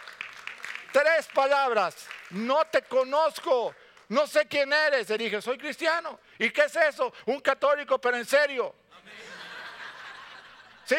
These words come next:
Speaker 1: porque tenía los curas allá, ¿no? Nunca ninguno de ellos nos habló la Biblia, nunca, nunca. Tres,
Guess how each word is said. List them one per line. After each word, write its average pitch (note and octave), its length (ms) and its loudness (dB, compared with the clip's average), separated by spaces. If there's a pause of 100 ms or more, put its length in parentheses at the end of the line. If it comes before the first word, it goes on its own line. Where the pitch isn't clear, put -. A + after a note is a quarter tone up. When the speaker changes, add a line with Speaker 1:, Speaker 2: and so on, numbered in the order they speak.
Speaker 1:
porque A3+ 220 2
tenía A#3 280 0
los C4+ 160 0
curas D4 360 2
allá, C#4 320 2
¿no? D4 380 -2 (400)
Nunca D4+ 520 0
ninguno C4 440 -2
de C#4 120 4
ellos C4+ 140 -2
nos A#3+ 180 -4
habló B3+ 220 2
la B3+ 120 0
Biblia, G#3+ 360 0
nunca, B3+ 680 0
nunca. B3+ 680 0 (1120)
Tres, D4 720 2